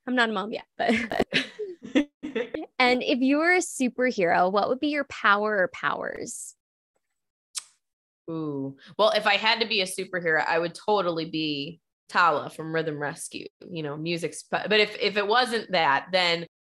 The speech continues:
Speaker 2: say invisibility, just because then
Speaker 1: Mm.
Speaker 2: I could sneak away to nap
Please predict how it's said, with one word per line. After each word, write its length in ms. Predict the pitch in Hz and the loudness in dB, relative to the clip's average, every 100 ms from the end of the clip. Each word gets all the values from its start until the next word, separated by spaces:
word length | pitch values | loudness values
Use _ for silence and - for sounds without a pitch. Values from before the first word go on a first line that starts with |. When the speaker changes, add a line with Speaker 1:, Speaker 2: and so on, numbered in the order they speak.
| - | -12
Speaker 2:
say 960 | - 196 180 175 170 170 170 165 170 _ _ _ - | -6 0 4 6 6 6 2 -2 -6 _ _ _ -2
invisibility, 960 | 190 190 175 180 175 156 165 180 226 269 | 0 2 0 0 0 2 4 4 2 -2
just 280 | 233 190 - | -4 -6 -6
because 300 | 202 190 180 | 0 0 2
then 140 | 180 | 2
Speaker 1:
Mm. 40 | 175 | 2
Speaker 2:
I 80 | |
could 300 | 170 185 175 175 | 0 0 0 -2
sneak 320 | - 170 170 | -6 -6 -6
away 260 | 165 156 151 | -6 -6 -6
to 100 | 151 | -6
nap 280 | 139 123 | -4 -4